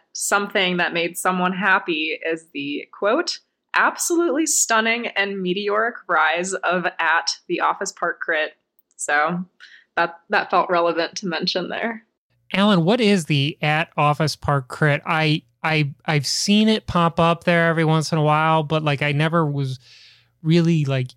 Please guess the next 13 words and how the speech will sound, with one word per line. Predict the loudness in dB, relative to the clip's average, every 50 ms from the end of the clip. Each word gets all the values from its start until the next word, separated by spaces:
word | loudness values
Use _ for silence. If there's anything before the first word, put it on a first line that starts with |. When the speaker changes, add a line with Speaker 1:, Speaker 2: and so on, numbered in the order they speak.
| _ -2
Speaker 2:
into | 0 2 2 4 2 2 0 0 -2 -2
the | 0 0 -2 -2
office | -2 -4 -2 -2 -2 -2 0 0 0 0 0 -2 -4 -6
itself. | -6 -6 -6 -6 -2 0 0 2 2 0 -2 -4 -8 -16 -20 -20 _ _ _ _ _ _ _ _ _
So | -2 2 2
some | 2 4 4 4 4 4 4
of | 2
these, | 2 2 4 4 4 4 2 0 -2 -4 -8 -12 -14 -12
some | -6 -2 0 0
of | 2
these | 2 2 2 4
memes | 4 4 4 6 4 4 4 4 6 6 4 4 4 2 -4 -8 -12 _ _ _ _ _ _ _ _ _ _ _ _
are, | 0 2 4 4 4 4 4 2 0